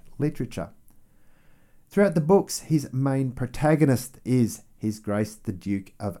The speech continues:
Ankh, Sir Samuel Vimes, Commander of the City Watch. Sam Vimes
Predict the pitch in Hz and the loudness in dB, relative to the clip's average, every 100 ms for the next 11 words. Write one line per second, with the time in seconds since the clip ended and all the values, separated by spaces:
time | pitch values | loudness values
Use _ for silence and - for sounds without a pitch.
0 | 92 92 85 - - - 98 - - 98 | -10 -10 -10 -16 -12 -8 -6 -8 -6 -6
1 | 98 87 85 135 147 143 135 123 - - | -4 -4 0 2 2 2 0 -6 -12 -20
2 | - - 123 113 107 110 110 113 113 87 | -20 -10 -4 -2 -2 -2 -2 -4 -4 -4
3 | 90 127 147 - - _ _ _ _ _ | -2 2 0 -2 -18 _ _ _ _ _
4 | _ _ _ _ _ - - 202 196 180 | _ _ _ _ _ -10 0 2 4 4
5 | 185 180 170 | 4 4 0